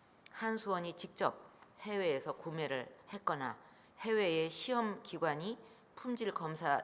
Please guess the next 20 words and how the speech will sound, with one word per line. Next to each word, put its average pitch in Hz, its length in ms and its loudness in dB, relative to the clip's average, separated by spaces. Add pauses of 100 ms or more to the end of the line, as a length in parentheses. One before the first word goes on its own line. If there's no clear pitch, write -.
(140)
등을 139 320 0
수행한 175 520 -2
부품에 185 440 -4
대해서도 131 680 -2 (400)
확대 - 360 -2
조사를 160 460 -2
실시하고, 180 720 -6 (540)
원전 165 440 -2 (200)
안전관리 156 720 -2
체계를 135 460 -4
더욱 156 280 -4 (360)
강화해 143 420 -6
주기를 127 500 -8
바랍니다. 123 580 -8 (1500)
먹을거리 170 760 0 (200)
안전에서도 131 920 -4 (240)
국민의 156 540 -4
체감도를 175 580 -6
높여가야 135 460 -4
하겠습니다. 147 720 -8